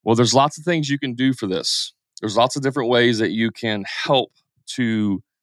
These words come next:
increase your chances of retaining them. But again, you can't control them to the point to where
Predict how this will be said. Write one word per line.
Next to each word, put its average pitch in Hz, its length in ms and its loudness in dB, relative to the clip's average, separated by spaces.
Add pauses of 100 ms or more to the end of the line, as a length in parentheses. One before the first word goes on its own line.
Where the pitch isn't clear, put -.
(240)
increase 147 680 0
your 113 280 4
chances 190 760 2
of 107 240 0
retaining 110 720 2
them. 90 360 0 (400)
But 113 120 2
again, 113 460 2
you 131 200 4
can't 151 400 0
control 151 640 2
them 104 320 2
to 120 120 -4
the 107 100 0
point 110 340 -2
to 107 120 -2
where 101 440 4